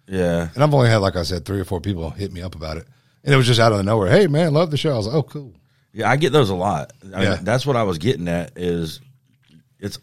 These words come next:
Speaker 1: awesome having people reach out and, you know, towards the end of the shows when we get to cutting up.
Speaker 2: Yeah.
Speaker 1: That's when I get a lot of messages, people saying, you know,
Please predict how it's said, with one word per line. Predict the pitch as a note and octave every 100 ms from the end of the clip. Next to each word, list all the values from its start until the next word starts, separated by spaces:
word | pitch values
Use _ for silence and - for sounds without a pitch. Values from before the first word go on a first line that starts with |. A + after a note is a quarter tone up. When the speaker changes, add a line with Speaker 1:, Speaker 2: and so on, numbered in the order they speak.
| -
Speaker 1:
awesome | A2 B2+ - E2 D2 C2 _ _ _ _ _ _ -
having | G#2 G#2+
people | G2+ A2+ G2
reach | F2+ G#2
out | G#2 A2+ F#2
and, | F#2 F2+ D#2+ - _ _ _ _ _
you | -
know, | G2+ F#2 -
towards | - C3+ C3+ A#2
the | F2+ -
end | A2+ C3 C#3
of | A2
the | F#2
shows | - E3+ C3 A2
when | G2+ G2
we | A2
get | A#2+ E2+
to | D#2+
cutting | - G#2+ E2
up. | F2 A#2 F#2+ - - _
Speaker 2:
Yeah. | A2 A2 D2 - _ _ _ _ - -
Speaker 1:
That's | A2 D3 D#3
when | D#3+
I | C3+ A2+
get | A#2
a |
lot | F#2+ G#2 G#2+
of |
messages, | F#2+ F#2 E2+ F2 E2
people | G#2 F2+ F#2
saying, | G2+ F#2 F2
you | F2
know, | D#2+ D#2+ D#2+